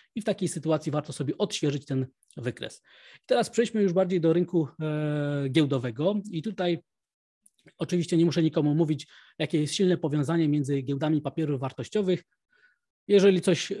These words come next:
zwłaszcza, a, przewodnikiem stada jest teraz Stany, są Stany Zjednoczone, czyli Wall Street, i jeżeli indeksy giełdowe w Stanach Zjednoczonych rosną, to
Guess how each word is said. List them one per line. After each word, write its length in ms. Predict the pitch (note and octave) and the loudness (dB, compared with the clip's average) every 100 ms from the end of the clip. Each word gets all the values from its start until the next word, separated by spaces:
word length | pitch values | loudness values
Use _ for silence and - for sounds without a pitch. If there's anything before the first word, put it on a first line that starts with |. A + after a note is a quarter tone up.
| F#3+ | -2
zwłaszcza, 560 | D#3 F3+ F3+ F3 D3 C3+ | 0 2 2 2 0 0
a, 320 | D3 D3 C#3+ | -2 -2 -2
przewodnikiem 640 | C3+ F3 E3 D#3 D#3 C#3 | 0 2 2 0 -2 -4
stada 300 | C3 D#3 D3 | -4 -4 0
jest 180 | C#3+ C3+ | 0 -2
teraz 200 | D3 C#3+ | -2 -4
Stany, 440 | - D#3 D3+ D3+ F3+ | -2 0 0 -2 -6
są 300 | - C3+ C3 | -4 -4 -4
Stany 260 | - E3 | -2 -2
Zjednoczone, 440 | D3+ D3 C#3 C#3 C3 | 0 -2 0 -2 -2
czyli 340 | C3 B2 A#2 | -4 -4 -4
Wall 260 | D3 F#3+ F3+ | 0 2 2
Street, 360 | - D#3 C#3+ _ _ _ | 0 -4 -6 _ _ _
i 60 | G3+ | 2
jeżeli 260 | E3 D#3+ | 4 4
indeksy 340 | D#3 D3+ - D3+ | 2 0 -2 -4
giełdowe 340 | C#3+ C#3 C#3 | -2 -2 -4
w 40 | C3+ | -4
Stanach 220 | C#3 B2+ | -4 -2
Zjednoczonych 480 | B2+ B2 B2 A#2+ - | -4 -4 -6 -4 -2
rosną, 340 | D#3+ - C3+ | -4 -2 -6
to 180 | D3+ | -6